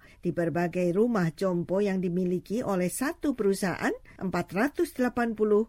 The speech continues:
orang meninggal, sehingga memicu pemerintah untuk turun tangan dan mengambil alih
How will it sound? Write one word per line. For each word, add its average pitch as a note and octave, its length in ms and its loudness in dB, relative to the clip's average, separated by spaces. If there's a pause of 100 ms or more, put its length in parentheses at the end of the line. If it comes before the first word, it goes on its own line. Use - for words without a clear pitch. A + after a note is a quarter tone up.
orang F#3+ 400 2
meninggal, G#3+ 720 0 (240)
sehingga F3+ 480 0
memicu G3+ 480 0
pemerintah A#3 560 0 (400)
untuk F4 480 0
turun A3 320 0
tangan B3 480 0 (320)
dan A#3+ 160 2 (320)
mengambil F3+ 560 0
alih F#3 320 0